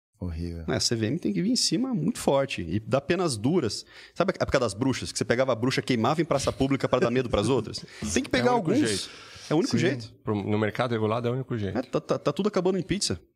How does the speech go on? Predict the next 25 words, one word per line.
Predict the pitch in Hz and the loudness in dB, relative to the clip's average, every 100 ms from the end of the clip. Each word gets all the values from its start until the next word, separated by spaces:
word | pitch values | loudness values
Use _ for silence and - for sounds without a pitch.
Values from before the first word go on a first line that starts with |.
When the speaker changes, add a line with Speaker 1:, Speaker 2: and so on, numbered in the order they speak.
| _ - - - _ - | _ -20 -20 -20 _ -4
Speaker 1:
É, | 95 95 | -2 0
essa | 98 123 | 0 2
daí | 117 110 120 | 2 2 2
de | 110 | 2
operar | 120 120 123 117 117 117 | 2 2 0 2 0 2
ali | 113 120 | 2 2
esperando | 110 - 123 113 120 117 120 | 0 0 2 2 0 2 2
a | 113 104 101 | 2 0 -2
queda | - 113 110 117 | 0 0 0 0
ali | 104 113 | 0 0
é | 123 | 0
sacanagem | 104 - 110 - 113 92 98 113 117 | 0 -2 0 0 -2 -2 0 2 2
demais, | 113 127 120 95 95 95 90 | 0 0 0 -2 -2 -4 -2
né? | 101 | 2
Speaker 2:
Não, | 127 | 2
Speaker 1:
Essa, | 104 | 2
Speaker 2:
operar, | 107 107 104 | 2 2 0
Speaker 1:
essa | 98 | -4
Speaker 2:
operar | 104 113 131 | -2 2 2
esperando | 147 - 117 117 107 | 0 0 0 2 0
a | |
queda | - 120 123 | 2 2 2
tá | 101 104 | 0 -2
tudo | 120 131 | -2 -2
bem. | 110 98 | 0 0